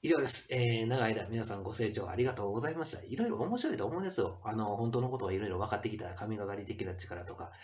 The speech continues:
まあ、為替相場とか原油価格とかも、あのー、世界中の方たちいろいろ淡井圭介の言ってる言動とか、実際抑えてる証拠の映像とかで、えー、まあ、株価とかも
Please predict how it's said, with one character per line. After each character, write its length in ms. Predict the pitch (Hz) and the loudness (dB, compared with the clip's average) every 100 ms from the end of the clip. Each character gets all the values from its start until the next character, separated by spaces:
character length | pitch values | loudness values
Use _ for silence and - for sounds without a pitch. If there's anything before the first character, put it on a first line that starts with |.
| - - - | -14 -14 -6
ま 80 | 165 | -4
あ、 220 | 165 240 | 4 4
為 80 | 240 | 4
替 20 | |
相 160 | 233 214 | 0 0
場 80 | 117 | 0
と 80 | |
か 80 | 98 | -2
原 140 | 101 107 | -2 -2
油 120 | 110 | 0
価 140 | 127 | 0
格 140 | 107 - | 0 -4
と 80 | |
か 80 | - | -8
も、 200 | 90 90 | -8 -8
あ 60 | 104 | -6
の 960 | 104 98 95 95 95 92 92 92 90 92 | -4 -4 -2 -2 -2 -4 -4 -4 -4 -6
ー、 140 | 107 104 | -8 -4
世 140 | 123 | -2
界 180 | 120 117 | 0 0
中 160 | 113 107 | 0 -4
の 100 | 101 | -6
方 200 | 98 90 | -6 -6
た 100 | 92 | -8
ち 160 | 95 | -8
い 60 | 101 | -4
ろ 100 | 101 | -4
い 40 | |
ろ 80 | 95 | -4
淡 240 | 92 98 | -4 -4
井 40 | 101 | -2
圭 180 | 110 98 | -2 -2
介 200 | - 90 | -4 -6
の 80 | |
言 100 | 95 | -6
っ 40 | 98 | -6
て 120 | 104 | -6
る 80 | 101 | -4
言 220 | 104 101 | -4 -2
動 160 | 101 98 | -2 -2
と 120 | 95 | -4
か、 280 | 135 143 - - - | -2 -2 -4 -14 -14
実 320 | 110 104 110 | -8 -4 0
際 240 | 104 104 95 | 2 2 0
抑 300 | 120 117 110 | -2 0 0
え 20 | |
て 100 | 107 | 0
る 80 | 104 | -2
証 240 | 110 98 | -2 -2
拠 140 | 101 98 | -2 -6
の 320 | 98 95 92 | -6 -8 -2
映 140 | 113 | -2
像 220 | 110 104 101 | 0 0 -2
と 100 | 98 | -4
か 140 | 98 | -2
で、 340 | 156 147 92 - _ | -2 -2 -4 -10 _
え 1160 | 98 95 98 92 92 90 90 90 87 - 95 98 | -2 -2 -2 -4 -4 -4 -4 -6 -8 -8 -10 -6
ー、 20 | |
ま 100 | 143 | -6
あ、 20 | |
株 220 | 117 113 113 | -4 -4 -2
価 100 | 92 | -4
と 100 | 90 | -6
か 80 | |
も 160 | 92 | -8